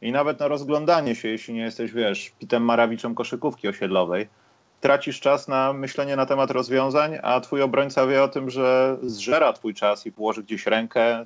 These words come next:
piłka odbije się od twojej nogi, leci kontra, co widzieliśmy w pierwszej połowie z Houston, albo ktoś po prostu przetnie linię podania, albo cię, mówiąc w żargonie, sfrontuje, no, czyli włoży ci, kryjąc cię w post-up, rękę przed twoją twarz, odbije dłonią piłkę, a tam już ktoś czeka na obwodzie, żeby pofrunąć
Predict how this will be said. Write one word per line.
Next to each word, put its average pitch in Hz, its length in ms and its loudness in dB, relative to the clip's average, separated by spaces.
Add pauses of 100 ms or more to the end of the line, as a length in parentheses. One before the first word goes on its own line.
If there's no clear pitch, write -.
piłka 104 260 -2
odbije 104 240 -2
się 104 120 -10
od 98 80 -10
twojej 107 280 2
nogi, 107 280 0
leci 98 260 -4
kontra, 113 540 2
co 107 140 -6
widzieliśmy 101 600 -6 (100)
w - 180 -20
pierwszej 104 300 -2
połowie 107 320 -2
z - 80 -16
Houston, 117 440 0 (520)
albo 104 280 2
ktoś - 180 -2
po 107 100 -4
prostu 117 280 -2
przetnie 113 340 -2
linię 110 240 2
podania, 107 420 0
albo 117 240 2
cię, 117 320 0 (200)
mówiąc 110 600 -6
w 104 40 -18
żargonie, 117 440 2
sfrontuje, 147 600 2
no, 101 120 -4
czyli 107 220 -8
włoży 104 300 -2
ci, 104 280 -4 (380)
kryjąc 107 340 2
cię 104 140 0
w - 60 -14
post-up, 107 480 0
rękę 107 240 2
przed - 280 -6
twoją 107 340 -2
twarz, 104 340 0
odbije 104 360 -4
dłonią 101 360 -4
piłkę, 104 320 0
a 104 40 4
tam 104 160 0
już 101 120 -6
ktoś - 220 -12
czeka 107 260 2
na 104 100 2
obwodzie, 95 340 -2
żeby 104 220 -6
pofrunąć 117 640 -2